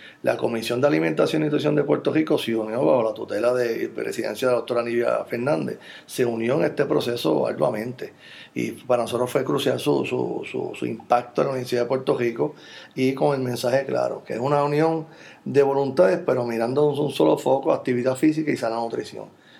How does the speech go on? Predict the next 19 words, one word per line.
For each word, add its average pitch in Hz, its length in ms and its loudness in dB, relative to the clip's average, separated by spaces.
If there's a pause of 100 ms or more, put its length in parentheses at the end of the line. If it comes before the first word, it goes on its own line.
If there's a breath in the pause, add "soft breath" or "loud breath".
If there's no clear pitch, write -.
(120)
Ese 127 220 -2
mensaje 131 360 2
está 131 200 0
claro 180 400 4
y 139 40 2
de, 120 440 0
de, 113 420 -2 (280 loud breath)
de 123 140 2
este 127 220 2
año 160 220 2
veinte 151 240 2
dieciséis 127 420 2
en 117 80 -2
adelante 123 460 0
esperamos 113 460 -2
que, 123 400 -2 (320 loud breath)
que 120 80 0
la 117 100 0
sociedad 107 560 -2